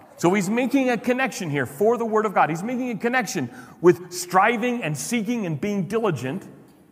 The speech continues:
and he now connects the word of God to it. For the word of God. What is the word of God? Plain and simple, it's Scripture.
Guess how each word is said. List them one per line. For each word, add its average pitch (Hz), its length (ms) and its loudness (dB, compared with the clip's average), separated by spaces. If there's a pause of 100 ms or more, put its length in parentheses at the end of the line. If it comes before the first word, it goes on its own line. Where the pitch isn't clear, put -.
(260)
and 151 120 -4
he 180 100 2
now 220 260 0
connects 190 540 -8
the 220 100 -12
word 202 200 -6
of 214 120 -10
God 202 320 -8
to 87 160 -14
it. - 260 -20 (1600)
For 190 300 2
the 190 80 0
word 170 240 0
of 143 120 -6
God. 107 360 -4
What 214 120 2
is 220 140 -6
the 196 100 -4
word 120 200 -4
of 101 100 -18
God? 147 400 -8 (1800)
Plain 127 160 0
and 120 100 -2
simple, 135 360 -4
it's 110 140 -8
Scripture. - 520 -10